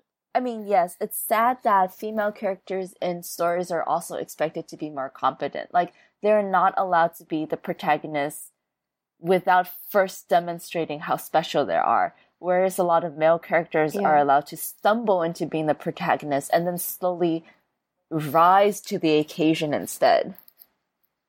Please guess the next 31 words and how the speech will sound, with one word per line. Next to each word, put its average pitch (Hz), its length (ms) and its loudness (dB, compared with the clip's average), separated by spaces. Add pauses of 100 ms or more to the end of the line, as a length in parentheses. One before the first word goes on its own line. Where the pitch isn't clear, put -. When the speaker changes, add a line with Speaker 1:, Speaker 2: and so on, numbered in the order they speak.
(420)
Speaker 2:
Well, 302 140 0
I 302 100 -2
guess 403 240 -6
it's - 220 -8
like 220 280 -2
when, 214 460 -4 (120)
it's 208 200 -2
like 240 220 0
every 208 400 4
man, 196 580 -4 (120)
every, 185 500 -6 (220)
maybe 190 260 -2
every 180 200 0
white 170 220 -4
man 175 240 -6
has, 190 180 -8
like, 170 160 -2
a 175 100 -2
relevant 175 480 -2
story 170 440 -2
to 202 120 -12
tell. 185 440 -6 (560)
But - 120 2
if 208 100 4
you're 214 160 4
female, 202 500 -2
like, 175 200 -2
you 196 100 -6
have 208 260 -4
to 208 100 -4
prove 185 580 2